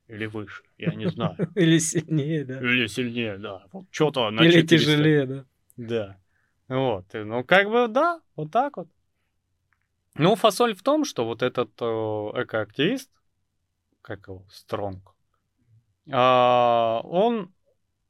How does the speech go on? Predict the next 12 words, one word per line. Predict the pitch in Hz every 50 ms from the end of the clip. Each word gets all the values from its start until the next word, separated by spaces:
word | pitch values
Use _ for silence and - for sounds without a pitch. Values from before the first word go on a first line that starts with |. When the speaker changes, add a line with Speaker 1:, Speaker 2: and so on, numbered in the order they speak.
| _ _ _ _ _ _ _ _
Speaker 1:
до | - 131 110 135 160 175 175 165 160 156 143 131 123 - - _ -
этого | 165 147 139 - 131 123 123
всего, | 117 - - - 147 208 262 302 311 285 - _
как | - 123 107 -
он | 117 113 113 110 107 110
в, | 110 113 113 117 - - - - -
от | 131 -
оона | 143 147 139 120 110 104
начал | 104 104 104 98 - 120 127
бегать | 147 214 277 247 165 - - _ _ _ _ _ _ _ _ _ _ _ _
по | - 107
всем, | - - - 107 98 98 -